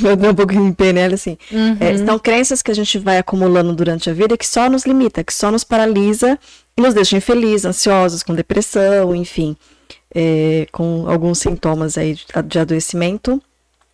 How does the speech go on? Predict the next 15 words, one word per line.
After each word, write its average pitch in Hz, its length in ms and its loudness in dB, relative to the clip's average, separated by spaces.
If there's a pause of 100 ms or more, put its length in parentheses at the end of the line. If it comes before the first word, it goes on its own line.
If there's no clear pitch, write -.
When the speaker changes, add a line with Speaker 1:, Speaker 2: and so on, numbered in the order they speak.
(580)
Speaker 1:
Mas 233 520 0
a 240 80 0
gente, 254 320 0
né, 208 300 2 (220)
quando 185 180 0
ele 180 120 2
fala, 160 420 0 (380)
e 175 100 4
é 185 60 6
um 196 80 4
fato, 165 420 -2
né, 170 260 2
a 175 40 4
longevidade 170 720 0
aumentou. 175 500 0